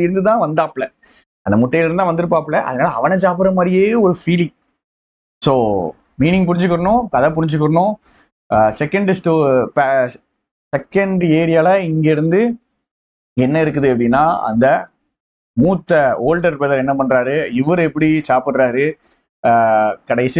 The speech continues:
சாப்பாடு இல்லாம அந்த முட்டை ஷெல்லை கூட கடிக்கிறாரு, தன்னையே சாப்பிடுற மாதிரி இருக்கு, எல்லாமே சொல்றாப்ல. ரைட்டா? அடுத்தது, what was the first catch of the young seagull's older brother?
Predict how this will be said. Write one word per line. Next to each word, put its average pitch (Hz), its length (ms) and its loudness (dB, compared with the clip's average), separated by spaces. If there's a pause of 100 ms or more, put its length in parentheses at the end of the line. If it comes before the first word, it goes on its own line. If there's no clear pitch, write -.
சாப்பாடு 147 320 -2
இல்லாம 147 300 0
அந்த 131 140 2 (520)
முட்டை 143 320 0
ஷெல்லை 156 320 0
கூட 160 100 2 (220)
கடிக்கிறாரு, 135 500 0 (200)
தன்னையே 143 360 0
சாப்பிடுற 131 360 -2
மாதிரி 131 180 0
இருக்கு, 123 240 0 (280)
எல்லாமே 147 460 0
சொல்றாப்ல. 92 400 -6 (760)
ரைட்டா? 190 280 0
அடுத்தது, 135 240 -8 (520)
what 190 180 0
was 180 140 -4
the - 100 -6
first 180 220 -4 (140)
catch 143 440 0 (560)
of 131 60 -4 (120)
the 190 80 2 (160)
young 180 180 0 (180)
seagull's 165 440 0 (160)
older 156 420 2 (140)
brother? 107 340 2